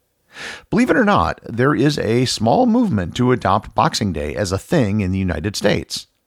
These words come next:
To be fair, the vast majority of Americans still have no clue what Boxing Day is. However, there is a great deal of demand by retail outlets for yet another shopping day, and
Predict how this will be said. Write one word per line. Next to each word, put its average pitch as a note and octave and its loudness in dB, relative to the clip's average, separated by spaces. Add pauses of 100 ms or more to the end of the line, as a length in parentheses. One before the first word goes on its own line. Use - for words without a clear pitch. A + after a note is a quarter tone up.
(680)
To C#3+ 2
be C3 2
fair, D#3+ 2
the A#2 2
vast F#2+ 2
majority E2+ 0
of D2+ -4
Americans D#3+ 2
still G#2 0
have F#2+ 2
no A#2 4
clue G2 0
what G#2+ 0
Boxing E2 0
Day D2 -6
is. F#2+ -6 (580)
However, C3+ 2
there B2 2
is A2 0
a G#2+ 0
great G2 -2
deal F#2 -2
of D#2 -4
demand G2+ 0
by F#2 0
retail F2 -2
outlets D#2 -4
for F#2 0
yet F2+ 0
another E2 0
shopping A3 0
day, A#2+ 0 (340)
and F3 0